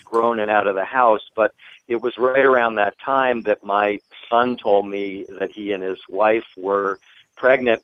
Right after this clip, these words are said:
with what will be our first grandchild, uh, who's coming in March. And so Hope was just, you know, very heartfelt.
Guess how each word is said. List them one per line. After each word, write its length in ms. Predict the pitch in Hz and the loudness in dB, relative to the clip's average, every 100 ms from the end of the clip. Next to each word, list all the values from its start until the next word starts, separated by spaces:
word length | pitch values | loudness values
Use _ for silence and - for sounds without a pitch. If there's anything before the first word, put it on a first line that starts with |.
| - | -4
with 220 | 107 104 | -6 -2
what 160 | 110 - | -4 -4
will 80 | |
be 160 | 95 98 | -8 -4
our 140 | 95 - | -4 -4
first 220 | 98 92 - | -12 -12 -8
grandchild, 720 | 107 120 - 92 85 78 - - | -6 -6 -4 -4 -2 -4 -6 -12
uh, 160 | 90 | -10
who's 220 | 85 95 - | -10 -14 -10
coming 320 | 104 101 98 | -6 -6 -6
in 140 | 87 90 | -10 -6
March. 400 | 98 95 90 - - _ - - | -2 -2 -4 -10 -18 _ -20 -18
And 140 | 101 95 - | -18 -10 0
so 320 | 113 110 104 | 2 2 0
Hope 400 | - - 143 160 _ | -8 2 4 4 _
was 160 | 110 107 - 120 | -4 -4 -6 0
just, 220 | 120 - - _ _ | 0 0 -20 _ _
you 100 | 117 | -2
know, 140 | 110 104 | 2 2
very 320 | 127 135 127 | 4 4 4
heartfelt. 640 | - 131 139 - 95 92 | 2 0 0 -4 0 0